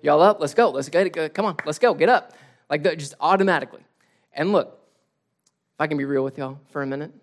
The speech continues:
be, let me, is this, this is a safe place, right? I can be honest with you guys. We're gonna talk about honesty in a second, but I can be honest with y'all, right? If I'm being honest,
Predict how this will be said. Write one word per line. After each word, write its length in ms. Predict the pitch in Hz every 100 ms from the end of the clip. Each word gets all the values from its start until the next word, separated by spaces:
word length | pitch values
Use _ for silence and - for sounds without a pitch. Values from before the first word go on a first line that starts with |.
| _ _ _
be, 200 | - 127
let 120 | 123
me, 100 | 135 123
is 240 | 131 131
this, 220 | 139 135
this 200 | - 135
is 80 | 135
a 20 |
safe 240 | 127 123 123
place, 260 | 113 -
right? 120 | 127 127
I 60 |
can 100 | 127
be 100 | 127
honest 280 | 117 113 113
with 100 | 117
you 60 | 113
guys. 220 | 110 117
We're 60 | 147
gonna 80 |
talk 180 | 147 143
about 160 | 135 127
honesty 320 | 127 120 123
in 80 | 117
a 40 |
second, 260 | 120 117 117
but 80 | 135
I 40 |
can 100 | 208
be 80 | 165
honest 220 | 110 110
with 80 | 113
y'all, 160 | 110
right? 200 | 117 139
If 1400 | 139 _ _ _ _ _ _ _ _ _ _ _ _ _ -
I'm 80 | 135
being 180 | 208
honest, 540 | 240 175 113 - -